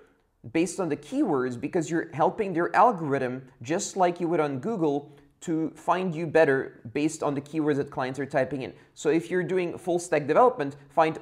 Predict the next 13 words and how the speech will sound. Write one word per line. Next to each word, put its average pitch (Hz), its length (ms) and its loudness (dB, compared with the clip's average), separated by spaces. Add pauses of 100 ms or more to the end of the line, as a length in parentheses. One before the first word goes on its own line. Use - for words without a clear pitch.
all 226 180 6
the 247 80 -2
keywords 196 580 0
related 185 440 0 (120)
to 170 80 -4
full 147 200 -4
stack 131 220 -4
development 123 460 0 (160)
and 165 120 -2
have 156 160 2
the 147 80 2
main 208 260 -2
keywords 151 520 -2